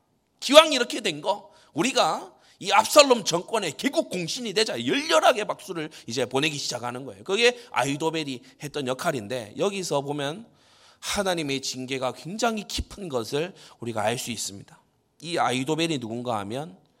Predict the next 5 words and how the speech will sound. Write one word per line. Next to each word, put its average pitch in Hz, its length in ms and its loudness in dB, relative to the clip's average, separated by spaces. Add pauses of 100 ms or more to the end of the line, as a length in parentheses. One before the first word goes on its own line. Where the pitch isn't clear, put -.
(760)
바세바의 135 520 -4
할아버지예요. 120 720 -10 (2250)
다윗에게 143 960 2 (1300)
남편이 147 1160 4
죽임당한 101 680 -8